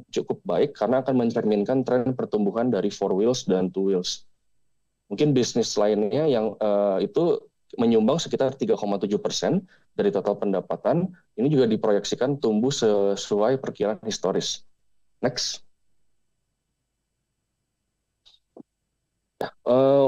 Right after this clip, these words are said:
untuk yang pertama kita lihat, menurut kami pertumbuhan dari segmen financial service ini akan tergantung dengan pertumbuhan otomotif di Indonesia. Ekspektasinya pertumbuhan akan cukup baik untuk four wheels. Kami juga ekspektasikan ada kemungkinan suku bunga, eh, akan diturunkan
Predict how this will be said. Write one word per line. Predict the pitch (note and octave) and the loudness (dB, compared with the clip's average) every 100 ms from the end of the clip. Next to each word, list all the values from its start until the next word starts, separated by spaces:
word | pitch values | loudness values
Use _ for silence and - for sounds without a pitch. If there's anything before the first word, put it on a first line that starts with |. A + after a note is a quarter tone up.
| C3 | 2
untuk | C3+ D3+ D3 C3 | 2 2 2 2
yang | C3 | 0
pertama | C3+ A#2 C3 | 0 0 0
kita | F3 D#3+ | 0 0
lihat, | D3 G#2+ - | 2 2 2
menurut | B2 A#2+ | -2 -2
kami | - A#2 E3 | -2 -2 0
pertumbuhan | - D3 - C#3 C3 A#2+ A#2+ | -2 -4 -2 0 2 0 0
dari | A2+ | 0
segmen | A#2 B2 A#2 A2+ | -2 -4 -6 -2
financial | A#2 A2 A#2+ A2+ | -2 0 0 0
service | A2+ A2 A#2 | -2 -2 0
ini | C#3 | 2
akan | D#3 | 2
tergantung | C3+ A#2+ G2+ G2+ C3+ | 0 0 0 0 0
dengan | B2 A#2+ | 0 0
pertumbuhan | B2+ A#2 A#2 A2 A#2 | -2 -2 0 0 0
otomotif | G#2 G#2+ G2+ B2+ | -2 -4 -4 -4
di | - | -2
Indonesia. | G2 F#2+ G2 A2+ F2+ - | -2 0 0 0 0 -2
Ekspektasinya | F#2+ - - - G#2 B2+ C3+ | -8 -6 -6 -6 -2 0 0
pertumbuhan | A#2+ A2+ G#2+ B2 | -2 -2 0 -2
akan | A#2 | -6
cukup | A2 - - | -10 -12 -8
baik | F#2+ A2+ - | -2 -2 -2
untuk | - A2 | -8 -10
four | - F#2+ F#2 | -6 -8 -4
wheels. | C#3 G#3 - - _ _ _ | -2 -2 -6 -16 _ _ _
Kami | A2+ B2+ | -4 2
juga | B2+ | 2
ekspektasikan | A2+ - - G#2+ A2+ C3 B2 | 2 -2 -8 -8 -4 -2 -2
ada | A#2+ | -2
kemungkinan | A2 G#2+ G#2 A2 - B2+ B2+ | -2 -4 -4 -6 -4 -4 -4
suku | - - A2 | -8 -4 -4
bunga, | G#2 F#2+ B2 C3+ - | -4 -4 -4 -4 -2
eh, | G#2+ G2 F#2+ F#2 - _ _ _ | -2 0 -2 -4 -10 _ _ _
akan | - - B2 | -8 -2 -2
diturunkan | - C3 C3+ | 0 0 2